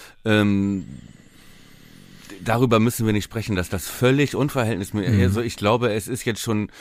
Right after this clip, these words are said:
Speaker 1: schon härter gegen Auswärtsfans von Werder Bremen vorgegangen worden in diesem Jahr als, als, äh,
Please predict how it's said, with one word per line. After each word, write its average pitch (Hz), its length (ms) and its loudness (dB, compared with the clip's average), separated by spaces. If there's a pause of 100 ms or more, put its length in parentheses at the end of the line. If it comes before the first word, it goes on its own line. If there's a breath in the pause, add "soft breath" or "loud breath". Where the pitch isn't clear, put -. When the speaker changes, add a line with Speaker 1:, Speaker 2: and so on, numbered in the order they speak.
(240 loud breath)
Speaker 1:
schon 107 200 0
härter 117 380 4
gegen 107 280 0
Auswärtsfans 113 760 0
von 104 160 0
Werder 104 220 2
Bremen 117 240 0
vorgegangen 95 540 -2
worden 87 300 0
in 95 140 -2
diesem 95 280 -2
Jahr 92 320 0
als, 98 320 -4
als, 101 380 -4
äh, 101 60 -4